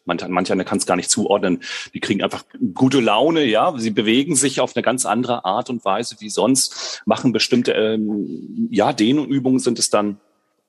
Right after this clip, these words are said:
mal ganz vereinfacht erklärt, Dehnübungen, ja, bringen, bringen sich in Positionen und in, äh, äh, Streckungen, Strecks-, Streckbewegungen, die sie sonst nie machen und sagen, „Mein Gott, was ist denn los? Ich fühle mich leichter, lockerer, besser“,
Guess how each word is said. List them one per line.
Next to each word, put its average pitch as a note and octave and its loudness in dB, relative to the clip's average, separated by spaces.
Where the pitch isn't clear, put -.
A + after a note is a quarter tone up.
mal G#2 0
ganz G2+ -2
vereinfacht G2+ -2
erklärt, F#2+ 0
Dehnübungen, G2 0
ja, G2 2
bringen, A2 2
bringen A2+ 4
sich A#2 -2
in G#2+ 0
Positionen G#2+ 2
und G2 -6
in, F#2+ -2
äh, F#2 -2
äh, F2 -8
Streckungen, G2 0
Strecks-, - -2
Streckbewegungen, G2+ 0
die F#2+ -4
sie F#2 -2
sonst F#2+ 0
nie G2 0
machen - -2
und - -8
sagen, E2 -4
„Mein F2 -4
Gott, F2 0
was F#2+ -4
ist - 0
denn D#2+ -2
los? F#2+ 0
Ich - -12
fühle F#2 -2
mich F2 -2
leichter, E2 -2
lockerer, E2+ -2
besser“, F2+ 2